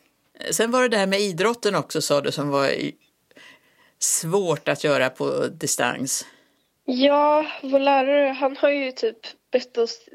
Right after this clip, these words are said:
Speaker 2: skriva en träningsdagbok. Så han har ju ändå löst det lite.
Speaker 1: Men kollar han att ni verkligen tränar också?
Speaker 2: Nej, det gör han inte. Han vill bara se en träningsdagbok. Så där kan man ju också ljuga.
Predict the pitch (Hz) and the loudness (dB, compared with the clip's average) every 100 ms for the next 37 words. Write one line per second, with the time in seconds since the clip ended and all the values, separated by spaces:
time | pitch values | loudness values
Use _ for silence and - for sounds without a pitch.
0 | - - 247 240 226 226 226 - 240 214 | -16 -2 2 2 2 0 -2 2 2 2
1 | 208 208 - 214 214 220 240 - _ - | -2 -6 2 2 2 0 0 -2 _ -14
2 | - - - 226 220 - 233 233 240 233 | -14 -10 -2 2 2 4 2 2 2 2
3 | 233 247 254 254 269 233 - - 214 196 | 2 0 0 2 2 2 -2 -8 -4 -4
4 | - - 233 _ _ _ _ _ - 170 | -2 -2 -2 _ _ _ _ _ -2 0
5 | 160 160 156 - 156 139 175 233 170 139 | 2 0 -2 0 0 2 0 0 0 -4
6 | - 139 131 120 - 131 - 135 127 208 | -4 -4 -2 -4 -4 -8 -4 -4 -2 -2
7 | 233 - - - - _ _ _ _ _ | -4 -4 -12 -12 -18 _ _ _ _ _
8 | - - - - 254 254 254 269 269 220 | -20 -20 -14 0 4 4 2 2 2 2
9 | 247 233 233 - 220 - 240 247 240 - | 0 -2 -4 -4 -2 0 0 0 -2 -2
10 | 247 240 - 226 226 220 220 214 214 - | -4 -6 -2 0 0 0 0 0 -6 -2
11 | - 220 226 - - 226 220 262 247 226 | -2 0 -2 -2 0 2 2 2 2 2
12 | 208 - - 233 220 208 - 233 | 0 -4 -4 -2 -2 0 0 -2